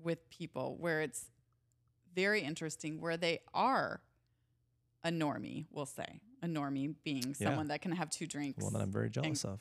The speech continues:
Speaker 2: Must be nice. <laughs> What the, what the
Speaker 1: Exactly. It, it definitely, I can't wrap my head around it, but they exist. And, but where they just wanna totally cut alcohol out of their life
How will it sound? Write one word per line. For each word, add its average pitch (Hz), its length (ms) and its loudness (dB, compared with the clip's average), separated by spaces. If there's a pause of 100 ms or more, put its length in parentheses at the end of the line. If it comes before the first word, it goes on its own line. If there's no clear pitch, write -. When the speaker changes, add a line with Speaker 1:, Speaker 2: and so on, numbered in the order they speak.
Speaker 2:
Must 131 180 -6
be 143 100 0
nice. 143 460 2
<laughs> 139 60 -4
What 190 100 2
the, - 60 -2 (220)
what 214 140 2
the 190 60 2
Speaker 1:
Exactly. 165 460 4 (460)
It, 180 220 2 (320)
it 160 320 0
definitely, 170 600 4
I 135 100 2
can't 170 300 2
wrap 165 180 6
my 170 100 4
head 185 200 4
around 175 280 4
it, 226 200 4
but 180 260 6
they 185 200 6
exist. 240 600 2 (120)
And, 190 440 4 (2250)
but 214 140 8
where 208 200 6
they 202 180 2
just 190 300 -4
wanna 180 200 -2
totally 180 520 -2 (180)
cut - 220 -2 (140)
alcohol 165 640 0 (100)
out 165 220 6
of 160 160 -6
their 139 160 -4
life 208 500 2